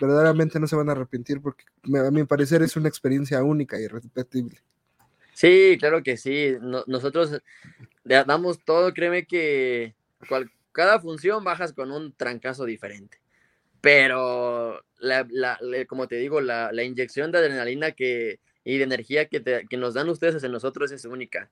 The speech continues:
Speaker 2: Su em-, su emoción, sus gritos, sus mentadas de madre, sus chiflidos, todo, te lo juro que es, es como si te dieran un, una semillita del ermitaño de Goku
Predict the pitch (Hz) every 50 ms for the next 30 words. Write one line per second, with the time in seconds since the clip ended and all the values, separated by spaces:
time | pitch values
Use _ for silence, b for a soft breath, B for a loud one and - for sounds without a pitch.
0 | _ _ _ _ _ _ _ _ - - 139 135 131 131 127 120 110 131 131 -
1 | - 123 - 131 131 127 127 123 117 110 143 156 170 175 180 165 147 151 139 135
2 | 135 147 165 165 - 170 170 165 135 139 123 127 123 120 110 143 151 160 151 139
3 | 127 120 123 131 147 151 151 147 147 143 127 127 117 _ - 127 - 127 135 143
4 | 147 151 151 - _ _ _ _ _ _ _ _ - 143 160 185 190 185 170 147
5 | 151 139 135 123 131 160 165 180 170 - - 165 156 147 131 127 123 117 - -
6 | - 139 143 143 - 190 190 185 180 160 143 - 156 139 135 127 _ - 127 127
7 | 135 151 156 160 160 160 165 160 160 160 160 160 - - 143 147 156 165 156 131
8 | 117 113 113 120 131 - 156 147 135 120 110 110 110 110 - 120 139 147 135 107
9 | 101 98 98 113 - 147 170 196